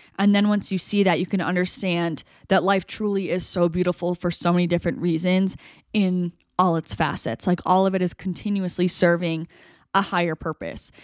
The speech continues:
And again, I think there's so many different ways you can take this conversation of adversity, of, you know, of everyone's beliefs of why they think it is the way they, why it is.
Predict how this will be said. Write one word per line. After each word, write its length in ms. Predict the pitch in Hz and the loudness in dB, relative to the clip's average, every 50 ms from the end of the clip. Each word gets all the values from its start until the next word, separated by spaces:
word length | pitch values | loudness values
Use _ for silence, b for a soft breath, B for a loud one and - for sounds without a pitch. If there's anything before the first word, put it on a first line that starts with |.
| B B | B B
And 100 | B 214 | B 2
again, 280 | 220 220 233 226 226 220 | 4 4 4 2 2 2
I 100 | - 214 | 2 0
think 200 | 220 247 233 220 | 2 0 0 0
there's 180 | 240 240 - | 0 -2 0
so 120 | - 240 220 | 0 0 0
many 140 | 226 240 247 | 0 2 0
different 240 | 269 277 285 240 | 0 0 0 0
ways 220 | 226 226 226 214 208 | 0 2 0 2 0
you 80 | 226 | 0
can 140 | - 214 202 | 2 2 4
take 360 | - - 202 196 196 - - | 4 6 4 4 4 2 -2
this 340 | 190 190 190 190 - - - B B B B - | 0 0 0 0 -2 -6 -8 B B B B -8
conversation 880 | - 226 220 208 196 196 185 - - 180 185 180 - 208 196 196 196 | -4 -2 -2 0 0 0 0 2 4 4 4 4 4 4 4 2 2
of 220 | - - 190 185 190 | 2 2 2 2 2
adversity, 580 | 185 175 170 180 185 180 - - - 196 185 | -2 -2 0 0 0 0 -2 -4 -4 0 0
of, 180 | 175 170 165 - B B B B B | 0 0 -2 -4 B B B B B
you 80 | 202 | 4
know, 320 | 214 202 185 170 160 160 b b b b b | 6 6 6 4 0 -2 b b b b b
of 120 | 208 202 180 | 0 0 2
everyone's 420 | - 214 196 220 202 202 196 190 | 2 2 2 0 -2 -2 -4 -6
beliefs 420 | - - 190 190 190 190 180 - - | -6 -8 -4 -4 -4 -4 -4 -4 -6
of 120 | 185 170 | -6 -2
why 260 | 175 180 175 175 180 | 0 2 2 4 2
they 100 | 175 190 | 2 -2
think 240 | 180 - 180 180 - | -2 -4 -4 -4 -2
it 80 | 175 170 | -2 -2
is 140 | 175 165 | -2 -2
the 100 | - 175 | -2 -2
way 140 | 170 175 175 | 0 0 2
they, 340 | 165 165 165 165 165 165 - - | 2 2 2 2 2 0 0 -2
why 280 | - 180 175 180 170 170 | -2 0 2 2 2 2
it 120 | 170 170 | 2 0
is. 320 | 170 170 185 220 269 269 | 0 2 2 0 0 -2